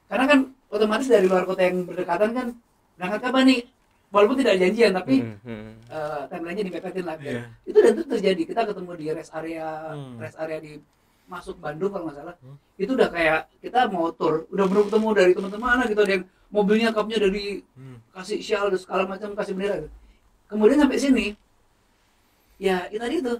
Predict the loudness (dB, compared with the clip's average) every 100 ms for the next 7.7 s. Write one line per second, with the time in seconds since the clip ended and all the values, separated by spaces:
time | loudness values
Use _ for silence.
0 | -8 -10 -8 -8 -4 0 4 6 8 8
1 | 8 6 6 4 0 -6 -6 -2 0 6
2 | 10 12 12 12 12 8 6 6 4 6
3 | 10 10 10 6 4 4 4 2 _ -14
4 | -12 -10 0 4 6 6 4 4 6 10
5 | 10 10 8 6 4 4 2 0 6 10
6 | 10 10 8 4 4 0 _ _ _ -2
7 | 0 4 4 4 4 2 0